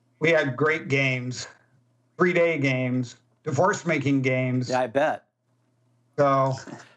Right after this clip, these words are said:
Speaker 2: You need,
Speaker 1: those were great.
Speaker 2: you need, like, three of the timepieces of obedience there. Uh, you, one would not do it. So, 'cause, wow, that's awesome.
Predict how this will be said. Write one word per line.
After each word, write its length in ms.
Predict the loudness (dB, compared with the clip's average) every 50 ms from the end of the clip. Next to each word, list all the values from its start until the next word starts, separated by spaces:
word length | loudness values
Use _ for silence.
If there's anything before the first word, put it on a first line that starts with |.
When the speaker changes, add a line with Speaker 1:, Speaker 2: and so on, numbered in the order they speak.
| _ _ -6
Speaker 2:
You 80 | -2
need, 120 | 0 2 2
Speaker 1:
those 160 | 2 2 0
were 140 | 0 -2 0
great. 360 | 0 2 2 2 2 0 -2 _
Speaker 2:
you 160 | -4 -2 0
need, 200 | 0 0 0 2
like, 200 | 2 2 2 0
three 280 | -4 -4 -2 0 2 2
of 80 | 2
the 100 | 0 -2
timepieces 1040 | -2 0 0 2 2 2 0 -2 -6 -10 -12 _ -6 -4 -4 -4 -4 -6 -6 -6 -4
of 140 | -6 -4 -6
obedience 580 | -6 -6 -4 -4 -4 -4 -4 -6 -8 -10 -12 _
there. 240 | -8 -8 -8 -8 -12 -16 -10 -6
Uh, 360 | -4 -4 -2 -4 -4 -6 -8 -8 -6
you, 200 | -8 -8 -8 -8 -12 -20 _ -20 -18
one 300 | -10 -4 -2 -2 0 0
would 120 | -2 -2 -2
not 240 | 0 -2 -2 -2 -2
do 160 | -2 -2 -2
it. 160 | -4 -6 -10 _ _
So, 480 | _ -8 -6 -6 -4 -4 -6 -8 -10 -16
'cause, 320 | _ -12 -12 -12 -12 -16 _ _ _ _ _ _ _ _ _ _ _ _ _
wow, 320 | 0 0 0 0 -2 -4 -4
that's 180 | -4 -2 0 0
awesome. 400 | 0 0 -2 -4 -6 -14 -20